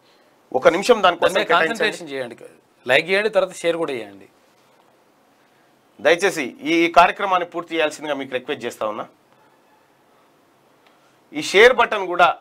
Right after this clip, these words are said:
Speaker 1: క్లిక్ చేసి మీ WhatsApp గ్రూపుల్లో, Facebook-లో, Twitter-లో మీరు చేయాల్సిందిగా మీకు రిక్వెస్ట్ చేస్తా ఉన్నా.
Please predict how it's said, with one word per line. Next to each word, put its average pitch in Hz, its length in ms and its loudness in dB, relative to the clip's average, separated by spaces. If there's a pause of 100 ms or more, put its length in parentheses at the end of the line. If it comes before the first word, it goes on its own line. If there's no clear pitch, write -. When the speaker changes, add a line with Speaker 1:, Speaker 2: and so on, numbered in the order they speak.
Speaker 1:
క్లిక్ 165 260 -10
చేసి 160 360 -4 (140)
మీ 143 80 -10
WhatsApp 156 500 2
గ్రూపుల్లో, 156 340 -8
Facebook-లో, 151 540 -6
Twitter-లో 135 520 -4 (360)
మీరు 123 340 -6 (340)
చేయాల్సిందిగా 135 460 0
మీకు 113 200 -14
రిక్వెస్ట్ 110 320 -8
చేస్తా 104 240 -6
ఉన్నా. 104 220 -4